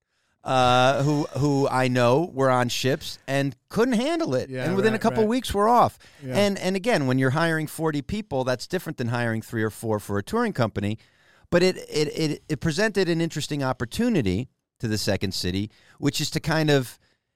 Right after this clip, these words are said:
Speaker 1: in the same way that in sports, a team might draft a guy,
Speaker 2: Uh-huh.
Speaker 1: whereas if you can watch a guy for three, four weeks,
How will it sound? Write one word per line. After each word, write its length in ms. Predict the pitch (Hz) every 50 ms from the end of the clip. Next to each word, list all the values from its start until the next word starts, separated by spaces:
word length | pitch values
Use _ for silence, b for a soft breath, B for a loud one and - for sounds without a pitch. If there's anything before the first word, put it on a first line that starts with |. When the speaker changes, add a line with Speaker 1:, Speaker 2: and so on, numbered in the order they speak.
| _ _ _ _ -
Speaker 1:
in 120 | 160 170
the 60 | 165 156
same 300 | - - 208 208 202 190
way 140 | 175 165 156
that 380 | 139 139 131 123 120 - _ _ _ _ _ _ _ _ _ _ _ _ _ _ _ _ _ _ _ _ _ _ _ _ _ _ _ _
in 120 | 127 120 117
sports, 500 | - - - - 156 156 131 117 - -
a 40 | 104
team 280 | - - 156 151 135
might 200 | 120 113 110 98
draft 440 | - - 101 104 101 107 117 - -
a 40 | 135
guy, 400 | 127 139 135 135 143 147 151 151 - - 135
Speaker 2:
Uh-huh. 300 | 123 120 135 131 127 127 123 - _ _ _ _ _ _ _
Speaker 1:
whereas 380 | 131 143 147 143 139 135 120
if 140 | 143 - -
you 80 | 147 143
can 460 | - 151 139 135 127 127 123 123 110
watch 440 | 110 127 135 147 170 180 - - 156
a 40 | 143
guy 360 | 113 123 107 107 104 101 101 104
for 180 | - - 110
three, 300 | 101 - - 143 147 143
four 400 | 131 - - 139 139 131 123 117
weeks, 680 | 117 131 147 143 131 120 - - - - - - - b